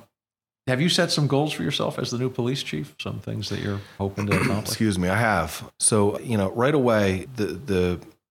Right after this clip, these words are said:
Speaker 2: the first goal that I set was to, that I wanted to leave my mark. When, when, when I'm done here, I wanted to,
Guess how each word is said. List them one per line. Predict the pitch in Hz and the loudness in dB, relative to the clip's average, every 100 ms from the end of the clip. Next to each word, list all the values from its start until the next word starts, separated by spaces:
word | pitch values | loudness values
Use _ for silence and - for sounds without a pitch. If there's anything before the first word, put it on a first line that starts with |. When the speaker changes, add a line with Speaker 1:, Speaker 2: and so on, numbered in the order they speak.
| _ _ _ - - | _ _ _ -20 -6
Speaker 2:
the | 95 | -4
first | - 131 113 | 0 0 0
goal | - 110 104 | 2 2 2
that | 95 | 2
I | 90 | 0
set | - 101 92 - - | 0 2 0 -4 -6
was | 92 95 - | 0 2 2
to, | - 92 | 2 -2
that | 80 87 95 | 0 0 2
I | |
wanted | 98 117 117 | 4 2 2
to | 98 | 2
leave | 98 95 | 2 2
my | 95 90 | 2 0
mark. | 85 80 71 - - - | 2 -2 -4 -8 -14 -6
When, | 98 82 | -4 -2
when, | 92 90 92 - | 0 0 0 -2
when | 95 | 0
I'm | 104 113 | 2 2
done | 104 104 98 95 - - - - _ _ _ - | 2 2 2 -2 -6 -20 -20 -20 _ _ _ -12
here, | - 101 92 90 - | -4 0 2 0 0
I | |
wanted | 95 98 98 92 | 0 2 2 0
to, | - 101 92 87 85 | -2 0 0 0 -4